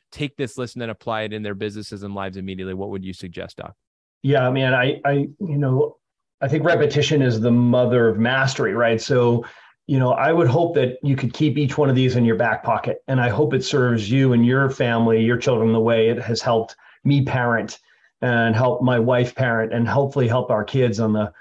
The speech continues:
Speaker 2: on the, you know, receiving side of this. Is like, we're trying to give them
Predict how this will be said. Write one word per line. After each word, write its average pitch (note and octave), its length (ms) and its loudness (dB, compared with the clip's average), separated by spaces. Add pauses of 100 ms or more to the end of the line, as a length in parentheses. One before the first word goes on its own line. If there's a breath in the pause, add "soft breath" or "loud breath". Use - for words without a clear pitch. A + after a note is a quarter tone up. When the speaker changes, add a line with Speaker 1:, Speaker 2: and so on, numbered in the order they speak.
(260 loud breath)
Speaker 2:
on A#2 160 2
the, G#2+ 420 -2
you B2 120 -2
know, A2+ 120 0
receiving C3 540 0
side G#2+ 280 0
of A2 100 -2
this. A#2 220 -2
Is G#2 180 -6
like, A2+ 260 0 (280 soft breath)
we're C3 120 0
trying F3+ 300 0
to D#3 80 4
give C3 220 2
them A#2+ 360 2